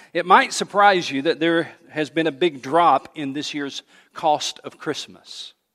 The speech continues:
at least according to the C P I. It appears that covid nineteen pandemic has even hit the twelve days of Christmas.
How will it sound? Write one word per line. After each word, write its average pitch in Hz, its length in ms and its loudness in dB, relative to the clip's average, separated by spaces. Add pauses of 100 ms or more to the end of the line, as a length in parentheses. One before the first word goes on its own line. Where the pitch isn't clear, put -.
(800)
at 131 100 -8
least 160 320 -2
according 143 360 -4
to 143 100 -10
the 123 80 -10
C 135 200 -8
P 120 240 -10
I. 117 260 -8 (1000)
It 143 120 -12
appears 202 420 0
that 175 140 0
covid 185 320 2
nineteen 165 800 -4
pandemic 160 720 -4
has 151 180 -6
even 160 240 -2
hit 165 220 -2
the - 60 -6
twelve 170 340 0
days 170 240 0
of 165 100 -8
Christmas. - 680 -8